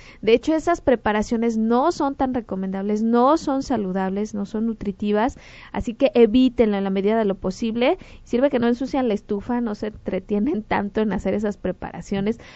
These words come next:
Lo más sencillo de cocinar a veces es lo más nutritivo, ¿ok?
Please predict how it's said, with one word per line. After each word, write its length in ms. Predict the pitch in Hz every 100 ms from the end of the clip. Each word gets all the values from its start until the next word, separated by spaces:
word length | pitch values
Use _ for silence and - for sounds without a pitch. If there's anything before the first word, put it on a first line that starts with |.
| - -
Lo 180 | 240
más 260 | 254 285 311
sencillo 340 | 330 320 320
de 80 | 294
cocinar 640 | 262 226 233 233 254 330 -
a 100 | 214
veces 240 | 208 226 233
es 120 | 226
lo 120 | 233
más 320 | 220 202 196
nutritivo, 560 | 220 208 185 - - - -
¿ok? 260 | - 262